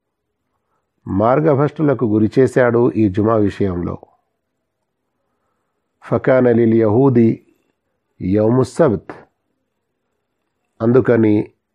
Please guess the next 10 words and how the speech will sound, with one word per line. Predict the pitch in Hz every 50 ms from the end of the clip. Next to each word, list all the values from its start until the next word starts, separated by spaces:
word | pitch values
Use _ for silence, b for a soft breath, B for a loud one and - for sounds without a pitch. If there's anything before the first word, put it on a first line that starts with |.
| _ _ _ _ _ _ _ _ _ _ _ _ _ - -
యహూద్ | 101 113 113 104 143 160 170 165 143
వారికి | 135 131 127 127 123 127 113 - 120 113 113 135 175 _ _ _ _ _ _ _ _ _ _ _ _ _ _ _ _ _ _ _ _ _ _ _ _ _ _ _ _ _ _ _ _ _ _ _ _ _ - -
శనివారం | 127 120 127 131 135 143 151 156 151 139 127
రోజు, | 117 117 117 110 95 110 117 135 147 _ _ _ _ _ _ _ _ _ _ _ _ _ _ _ _ _ -
వకాన | 104 110 113 - - 139 139 131 127
లిన్ | 120 127 131 131 131 123
నసారా | 117 104 - 120 113 110 104 101 101 101 - - _ _ _ _ _ _ _ _ _ -
యౌముల్ | 98 98 101 104 104 107 104 110 113 113 120
అహద్, | 127 131 117 123 117 110 110 - _ _ _ _ _ _ _ _ _ _ _ _ _ _ _ _ _ _ _ _ _ -
క్రైస్తవులకు | - 120 135 147 139 - - 175 160 156 135 123 107 - - 110 107 117